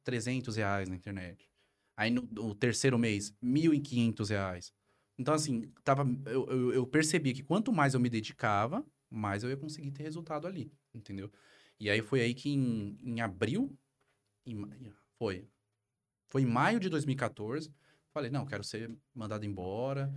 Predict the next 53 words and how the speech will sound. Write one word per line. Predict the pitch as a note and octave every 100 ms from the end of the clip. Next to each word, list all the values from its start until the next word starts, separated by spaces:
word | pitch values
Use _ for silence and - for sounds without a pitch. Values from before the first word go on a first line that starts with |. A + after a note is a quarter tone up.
| -
Eu | G#2
não | A#2+
pedi | E3 E3
as | G3
contas, | F3 B2+ -
né, | A#2
que | G#2+
eu |
tinha | G2+ G#2
quatro | A#2+ C3+ B2
anos | A#2 A2+
de, | G#2 G2
de, | F#2 -
do | G#2
supermercado, | G2 - G2+ G2 G#2
três | G#2 G2 F2
anos, | F#2+ A2+
alguma | F#2+ F#2+
coisa | F#2+ G2
assim. | F2+ - B2+ C#3 - _ _ _ _ -
E |
eu | G#2+
falei, | A#2+ A#2+
"Ó, | G#2
quero | - G#2
ser | -
mandado | A2 G#2+ G#2
embora | G#2+ G#2 C3+
porque | C#3 C#3+
eu |
quero | C#3 C#3
exercer | C#3 C#3+ C#3+ C#3 D3+
a |
minha | D3+ E3
faculdade." | E3 - F3+ D#3 B2+ A2 A#2 _ _
Não | A#2 A#2
era | D3+
pra | D#3+ C3
trabalhar | B2 A2+ A2+
com | A2+
internet, | A#2+ B2 G#2+ G#2 G#2
porque | -
senão | C3+ B2+
o |
pessoal | C#3 D3+
ia | D#3+
falar, | F3+ C#3
"Não, | G3
o |
que | C#3
que | G3+
é |
isso? | G#3 G#2+ -